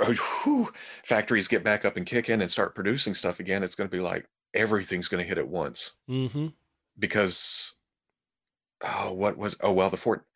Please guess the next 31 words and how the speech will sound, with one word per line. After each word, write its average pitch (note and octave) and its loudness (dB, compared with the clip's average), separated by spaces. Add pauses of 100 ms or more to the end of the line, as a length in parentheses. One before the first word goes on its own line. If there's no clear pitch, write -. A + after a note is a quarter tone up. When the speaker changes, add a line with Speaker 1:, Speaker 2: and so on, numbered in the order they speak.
Speaker 1:
<laughs> - -10
uh, - -2
on G#2+ 4
the F#2+ 2
floor A#2+ 4
at - -2
Toy A2+ 4
Fair, F2 4
that F#2 4
was - 0
the, D#2+ -8 (800)
pretty C#3+ 2
much G#2+ 2
any G#2+ 2
company F#2+ -2
guy F#2 4
you F2 0
talked G2 0
to F#2 0
was E2 2
like, F2+ 0
"Well, G#2 2 (300)
<laughs> - -8
things B2 2
may B2 4
be A#2 0
pushed B2 -2
back C#3 0
a G2+ 0
little F2 2
bit," F#2+ 2